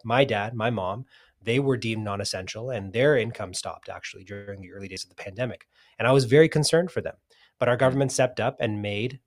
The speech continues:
Speaker 1: money available to cover their basic needs. You know, there was explicit promises that they would never go hungry, that they would never fall behind on their rent, whatever the case may be. Their rent would be forgiven, they'd receive loans, all of the above.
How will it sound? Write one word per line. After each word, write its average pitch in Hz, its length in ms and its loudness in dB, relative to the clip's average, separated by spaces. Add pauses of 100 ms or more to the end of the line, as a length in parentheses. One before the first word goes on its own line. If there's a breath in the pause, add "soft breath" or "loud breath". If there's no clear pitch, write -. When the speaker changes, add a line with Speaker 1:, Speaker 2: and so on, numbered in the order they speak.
Speaker 1:
money 107 280 -2
available 127 520 -6 (320)
to 120 80 -8
cover 113 280 -2
their 110 140 -2
basic 110 360 -6
needs. 113 440 -6
You 107 140 -14
know, 98 160 -10
there 107 100 -10
was 107 240 -10 (160)
explicit - 480 -2
promises 127 480 0
that 98 120 -12
they 98 80 -8
would 98 140 -10
never 110 200 -6
go 110 160 -2
hungry, 110 300 -4
that - 100 -20
they 98 80 -12
would 101 120 -10
never 110 180 -8
fall 107 240 -4
behind 104 360 -6
on 104 120 -6
their 101 100 -6
rent, 101 240 -4
whatever 107 240 -6
the 107 80 -12
case - 260 -10
may 101 120 -10
be. 101 240 -10 (360 loud breath)
Their 104 140 -6 (140)
rent 120 240 2
would 117 100 -14
be 117 100 -6
forgiven, 101 580 -6
they'd 98 200 -14
receive 107 380 -6
loans, 110 600 2
all 135 220 2
of 110 100 -8
the 113 120 -8
above. 101 340 -8